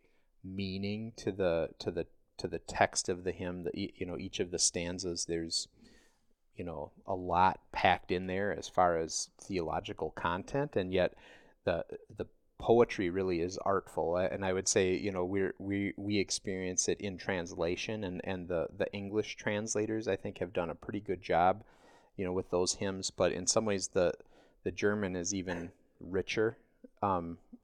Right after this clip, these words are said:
uh, that i-, if you're able to access that, um, and see some of the multitude of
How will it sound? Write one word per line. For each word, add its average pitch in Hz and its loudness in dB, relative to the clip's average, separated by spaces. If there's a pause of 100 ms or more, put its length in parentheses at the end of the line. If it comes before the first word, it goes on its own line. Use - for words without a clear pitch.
(120)
uh, 101 0 (260)
that 104 2
i-, 101 0 (200)
if - -4
you're 95 4
able 92 2
to 87 4 (1400)
access 95 4
that, 98 6 (480)
um, 87 4 (280)
and 90 -2 (400)
see 101 4
some 95 2 (200)
of 95 0
the 85 4 (540)
multitude 98 0
of 85 0